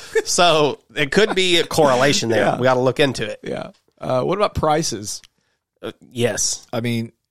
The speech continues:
Speaker 2: y-, you mentioned it earlier, but, like, they're, they're, they've got you.
Speaker 1: Things are more expensive at the mall.
Speaker 2: They're just gonna gouge you.
Speaker 1: Yes.
Speaker 2: Uh, even when you're going to an outlet mall,
Speaker 1: They're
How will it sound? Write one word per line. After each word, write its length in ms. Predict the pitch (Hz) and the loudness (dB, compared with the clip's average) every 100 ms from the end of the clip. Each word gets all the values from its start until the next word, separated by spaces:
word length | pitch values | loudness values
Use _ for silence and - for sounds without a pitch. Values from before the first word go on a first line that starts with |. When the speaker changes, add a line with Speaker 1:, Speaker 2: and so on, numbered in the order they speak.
| _ | _
Speaker 2:
y-, 60 | 147 | -20
you 340 | - 143 - 143 | -16 -14 -8 -4
mentioned 300 | 156 156 139 | -2 0 2
it 80 | 120 | 2
earlier, 320 | 123 120 107 | 2 2 0
but, 120 | 107 | 0
like, 240 | 110 110 110 | 0 0 0
they're, 260 | 139 147 | 0 2
they're, 260 | 143 135 135 | 0 0 0
they've 200 | 131 139 | 2 0
got 280 | 135 120 107 | 2 0 0
you. 100 | 90 - _ | -6 -10 _
Speaker 1:
Things 320 | - 180 170 139 | -2 2 2 2
are 60 | |
more 180 | 127 123 | 4 2
expensive 400 | 110 - 104 - | 0 -6 -8 -10
at 60 | 98 | -14
the 60 | |
mall. 140 | 101 - | -16 -6
Speaker 2:
They're 100 | 127 | -4
just 220 | 123 135 | -4 -4
gonna 160 | 131 117 | -6 -4
gouge 380 | 110 104 92 85 | 0 0 0 -4
you. 160 | 76 117 _ | -10 -12 _
Speaker 1:
Yes. 380 | 120 110 104 98 | -6 -4 -2 -6
Speaker 2:
Uh, 80 | - _ _ _ _ | -10 _ _ _ _
even 280 | 165 233 285 | -4 -2 0
when 100 | 254 | 0
you're 80 | 160 | 2
going 240 | 165 160 | 2 0
to 100 | 147 | 0
an 100 | 113 - | -2 -2
outlet 380 | 107 131 165 | -2 2 0
mall, 340 | 190 196 220 247 | 0 0 -2 -4
Speaker 1:
They're 260 | - 131 | -6 -6